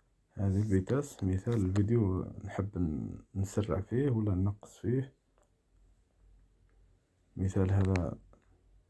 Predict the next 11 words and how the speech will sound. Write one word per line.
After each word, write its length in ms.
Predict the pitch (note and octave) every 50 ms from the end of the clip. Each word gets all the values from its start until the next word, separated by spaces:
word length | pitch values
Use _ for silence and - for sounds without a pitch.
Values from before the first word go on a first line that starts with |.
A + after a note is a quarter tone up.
| _ - - - - _ - - _ _ - - - _ - - _ _ -
حبيت 420 | - G2+ G#2 - G#2 G2 - -
نقص 320 | F#2+ G2+ G#2 G2 - - -
في، 440 | - - F2 D2+ C#2 A1 G1+ - - - - - _ _ - _ _ - - - _ _ _ _ _ _ _ _ _ - - - - _
غير 260 | G2+ G2 G2+ A#2+ A#2 G#2
في، 260 | - - F#2 F#2 F2+
في، 380 | F#2 - - F#2 E2+ E2+ E2+
في 160 | F#2+ - - F2+
الفيديو 500 | F#2 F2+ F#2 F2+ - - F#2+ F#2+ F2+ F#2
هذا، 280 | G2+ G#2+ A#2+ D3 D3+
ندير 220 | C#3 A2 F#2 F#2+ G2
الفيتاس. 600 | F#2 F2+ F#2 F#2 - F2 E2+ F2 - - -